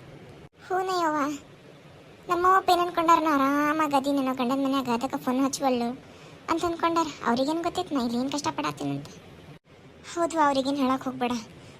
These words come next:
ಪಾಪ, ಅವ್ರು ಏನ್ ಅನ್ಕೊಂಡದಾರ, ಹೆಂಗ್ ಅನ್ಕೊಂಡದಾರ, ಹಂಗ ಅನ್ಕೊಂಡಿರ್ಲಿ. ಸುಮ್ನೆ ಅವ್ರ ಮನ್ಸಿಗೆ ಅದಕ್ಕೆ ಬೇಜಾರ್ ಮಾಡ್ಬೇಕು. ಹ್ಞೂ, ಅದಕ್ಕೆ ನಾನು ಸುಮ್ನದೀನಿ. ಹೆಣ್ಮಕ್ಳು ಬಾಳ ಯಾವುದಕ್ಕೂ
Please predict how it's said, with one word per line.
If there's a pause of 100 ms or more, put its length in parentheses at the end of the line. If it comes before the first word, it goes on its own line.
(180)
ಪಾಪ, (1000)
ಅವ್ರು
ಏನ್
ಅನ್ಕೊಂಡದಾರ,
ಹೆಂಗ್
ಅನ್ಕೊಂಡದಾರ,
ಹಂಗ (120)
ಅನ್ಕೊಂಡಿರ್ಲಿ. (920)
ಸುಮ್ನೆ
ಅವ್ರ (100)
ಮನ್ಸಿಗೆ
ಅದಕ್ಕೆ
ಬೇಜಾರ್
ಮಾಡ್ಬೇಕು. (1500)
ಹ್ಞೂ, (340)
ಅದಕ್ಕೆ
ನಾನು
ಸುಮ್ನದೀನಿ. (880)
ಹೆಣ್ಮಕ್ಳು
ಬಾಳ (480)
ಯಾವುದಕ್ಕೂ